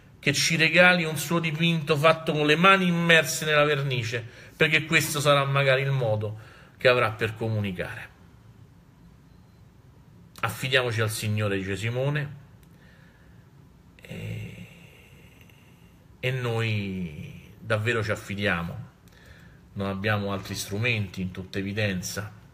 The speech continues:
ma queste sono le, eh, credo, le modalità più corrette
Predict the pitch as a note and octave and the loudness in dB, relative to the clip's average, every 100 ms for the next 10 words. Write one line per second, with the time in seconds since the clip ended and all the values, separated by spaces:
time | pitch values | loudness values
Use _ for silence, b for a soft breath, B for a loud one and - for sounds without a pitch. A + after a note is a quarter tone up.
0 | - B B B B B B - G#2+ G#2 | -20 B B B B B B -10 -6 -2
1 | B2+ A2+ A2+ G#2+ G2+ F#2+ F#2+ F#2+ - - | 0 -2 -2 -4 -4 -4 -4 -8 -12 -18
2 | - - - G#2 G2+ G2+ - - - - | -20 -16 -6 -2 -2 -4 -8 -18 -14 -12
3 | G#2+ - - - - - - - - - | -12 -12 -16 -16 -20 -20 -20 -20 -20 -20
4 | - - - - B B B B B B | -20 -20 -20 -20 B B B B B B
5 | B - - - B2 A#2 A#2 A2+ A2+ A#2 | B -20 -20 -4 -2 0 -2 0 0 2
6 | A#2 A2 - A2 A#2+ A2+ G#2 F#2 - F#2+ | 2 0 -2 -4 -2 0 0 -2 -6 -10
7 | F#2 | -10